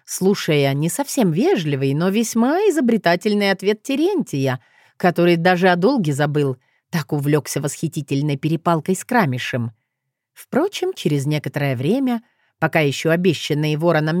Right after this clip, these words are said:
меры не были применены, Терентий все-таки вернулся к своему занятию — художественному котозавыванию. Его слышал и Андрей Дорожин, который раскладывал в холодильнике продукты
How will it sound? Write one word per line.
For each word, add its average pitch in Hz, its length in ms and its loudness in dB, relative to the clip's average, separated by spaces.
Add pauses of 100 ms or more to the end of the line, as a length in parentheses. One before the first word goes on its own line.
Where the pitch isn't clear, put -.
меры 151 260 2
не 175 160 0
были 135 200 -2
применены, 139 640 -2 (540)
Терентий 170 460 0
все-таки 165 460 -4
вернулся 170 580 0
к - 60 -12
своему 151 360 -2
занятию — 131 800 -4 (340)
художественному 262 1160 0 (120)
котозавыванию. 143 1400 0 (1000)
Его 139 460 2
слышал 160 520 0
и 190 60 6
Андрей 202 380 4
Дорожин, 196 640 2 (320)
который 151 440 0
раскладывал 147 680 0
в - 80 -10
холодильнике 156 720 0
продукты 151 720 -2